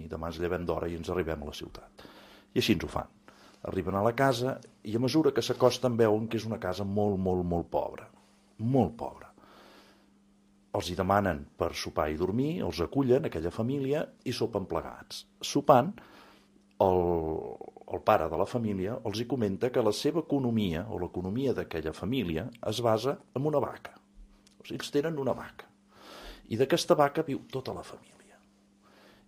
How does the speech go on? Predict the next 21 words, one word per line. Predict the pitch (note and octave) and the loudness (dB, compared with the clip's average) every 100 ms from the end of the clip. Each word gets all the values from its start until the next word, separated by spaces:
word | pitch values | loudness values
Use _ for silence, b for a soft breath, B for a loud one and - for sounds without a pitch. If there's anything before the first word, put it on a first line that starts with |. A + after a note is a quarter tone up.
| - | -10
I | A2 | -4
viuen | A#2 A2 B2+ - - _ | 0 2 0 -2 -20 _
molt, | G#2 G#2 G#2+ A#2+ - | -6 2 4 4 2
molt | F#2 F2+ F2+ | -2 0 -2
pobrament. | - - - - _ _ _ _ _ _ _ _ _ _ _ - | -4 -8 -10 -18 _ _ _ _ _ _ _ _ _ _ _ -2
Bueno, | B2+ D#3 F3 _ _ _ - _ - | -2 -2 -6 _ _ _ -20 _ 0
a | G2+ | 2
l'endemà | F#2+ F#2+ F#2+ | 2 2 2
al | F#2+ | 2
dematí | G2 G#2 C#3+ | 2 0 -4
es | A2+ E2+ | -6 -6
lleven | E2 F2 | -4 2
d'hora, | B2 C3+ D#3 | 4 4 0
el | C3+ - | -2 -8
cavaller | F2 A2 B2 | -4 -4 -4
i | A2 | -6
el | - | -8
seu | E2 - | -10 -10
escuder, | - - B2+ C3 | -10 -4 -2 -4
per | - | -8
anar | - | -14